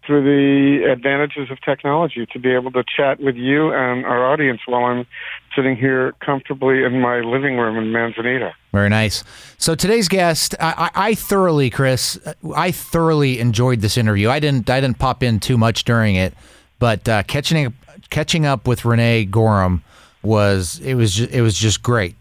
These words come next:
Speaker 2: She gives us an update on John and his health, and kinda gives us her,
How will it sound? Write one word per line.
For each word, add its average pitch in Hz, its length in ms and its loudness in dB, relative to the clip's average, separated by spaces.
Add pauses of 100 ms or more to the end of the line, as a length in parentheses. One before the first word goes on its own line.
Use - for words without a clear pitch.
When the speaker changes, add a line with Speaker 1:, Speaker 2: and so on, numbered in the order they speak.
Speaker 2:
She - 180 0
gives 113 240 2
us 117 140 0
an 123 80 2
update 117 480 0 (340)
on 92 200 -2
John 147 520 2
and 110 140 2
his 92 140 -2
health, 143 360 -2 (500)
and 107 480 2
kinda 139 220 0
gives 123 220 2
us 123 160 2
her, 135 120 -4